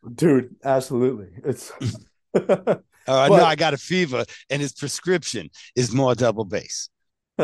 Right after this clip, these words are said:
Speaker 1: Yeah.
Speaker 2: All right.
Speaker 1: It's,
Speaker 2: Hopefully
Speaker 1: it's
Speaker 2: Candy
Speaker 1: fun.
Speaker 2: can edit that so my joke lands. Way to go, Kyle. Just fucking up. Brother, I appreciate you talking to me. Um,
Speaker 1: How long
Speaker 2: let
Speaker 1: have we been
Speaker 2: me
Speaker 1: talking? Does your thing
Speaker 2: I think it's
Speaker 1: say?
Speaker 2: been a minute,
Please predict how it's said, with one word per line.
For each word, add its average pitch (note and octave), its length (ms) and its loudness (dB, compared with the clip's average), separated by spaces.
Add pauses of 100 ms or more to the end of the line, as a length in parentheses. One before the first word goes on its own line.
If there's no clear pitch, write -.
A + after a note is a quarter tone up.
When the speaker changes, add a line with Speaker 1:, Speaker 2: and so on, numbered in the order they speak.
(920)
Speaker 1:
Yeah. G#2 140 -8
Speaker 2:
All A2+ 80 0
right. D#2+ 240 -6 (600)
Speaker 1:
It's, - 200 -20
Speaker 2:
Hopefully B2 280 -2
Speaker 1:
it's - 80 -4
Speaker 2:
Candy C3 240 2
Speaker 1:
fun. A#2 160 -4
Speaker 2:
can - 20 -6
edit A2 300 0
that G2+ 180 -2
so G#2+ 140 -8
my G2 100 -4
joke F#2+ 340 -4
lands. F#2 440 -6 (920)
Way A#2+ 180 2
to G#2 80 0
go, F#2+ 240 0
Kyle. E2 400 -4 (300)
Just - 160 -12
fucking G2+ 320 -2
up. - 160 -4 (460)
Brother, D#3 400 4 (120)
I F3 120 2
appreciate D#3 400 0
you C#3 80 -6
talking D3 380 2
to D3 180 0
me. C#3 240 -4 (260)
Um, C#3+ 140 4
Speaker 1:
How C4 100 6
long F4 140 4
Speaker 2:
let - 160 4
Speaker 1:
have - 20 -4
we F#3 60 0
been E3 80 8
Speaker 2:
me D#3+ 100 0
Speaker 1:
talking? G#3+ 460 2
Does D3+ 160 -4
your F3+ 80 -6
thing A3 160 -2
Speaker 2:
I A#3+ 60 2
think A#3+ 300 0
it's A#3 100 0
Speaker 1:
say? B3 60 -4
Speaker 2:
been F3 160 0
a D3+ 40 -2
minute, D#3+ 420 0